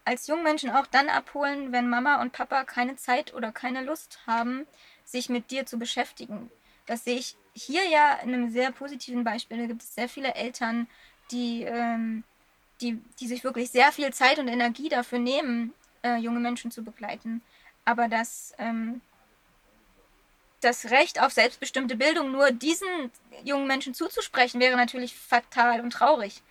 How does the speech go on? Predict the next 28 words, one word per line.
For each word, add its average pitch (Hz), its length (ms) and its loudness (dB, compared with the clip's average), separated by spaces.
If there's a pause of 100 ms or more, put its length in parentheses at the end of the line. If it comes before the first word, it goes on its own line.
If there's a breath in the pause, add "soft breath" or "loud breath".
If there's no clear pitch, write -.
(340 soft breath)
Sondern 240 220 2
eigentlich 269 460 4 (200)
gehört 247 300 6
das 262 260 2
allen 277 440 6
jungen 240 300 0
Menschen 233 380 -4
zugesprochen. 233 720 -8 (500 soft breath)
Und 226 80 -4
da 240 80 2
muss 247 160 0
man 277 220 2
eben 247 520 -2
nochmal 254 360 4
sehr 262 160 4
viel 277 140 -8
größer 311 460 4
denken, 233 380 -4 (480 soft breath)
wo 254 60 -2
ich 254 140 -4
finde, 277 220 2
Karaba 262 420 6
macht 269 260 2
einen 254 100 -2
ganz 254 160 -4
guten 247 240 -8
Ansatz, 294 680 -4 (420 soft breath)
äh, 240 300 6